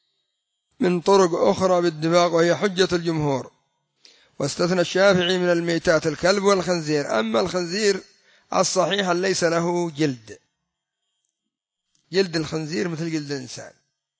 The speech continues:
يعني ما هناك جلد مستقل، وإن تكلم العلماء: "جلد الخنزير، جلد الخنزير"، أما الكلب له جلد مستقل، والصحيح أنه داخل في هذا العموم، إذا دبغ الإهاب فقد طهر،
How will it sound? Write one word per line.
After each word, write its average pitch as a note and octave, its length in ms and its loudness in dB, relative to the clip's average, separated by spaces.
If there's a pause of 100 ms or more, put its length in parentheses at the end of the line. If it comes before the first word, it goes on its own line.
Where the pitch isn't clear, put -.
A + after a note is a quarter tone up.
(1400)
يعني C#3 220 -10
ما F3+ 140 -2
هناك F3 380 -2
جلد D#3 260 -6
مستقل، C#3 500 -10 (1120)
وإن C#3+ 180 -12
تكلم G#3 400 0
العلماء: E3+ 460 0
"جلد D#3 280 -6
الخنزير، D3+ 480 -8
جلد C#3+ 220 -10
الخنزير"، C#3+ 460 -14 (1400)
أما G#3 260 2
الكلب G#3+ 380 0
له G#3 220 2
جلد F3+ 260 -2 (100)
مستقل، D#3 540 -8 (640)
والصحيح G#3+ 540 2
أنه A3 360 0
داخل A#3 440 0
في G#3+ 120 2
هذا A3 200 2
العموم، F#3+ 420 -2
إذا G3 180 -2
دبغ G#3 360 -2
الإهاب F#3+ 720 -4
فقد B3 240 -2
طهر، - 360 -10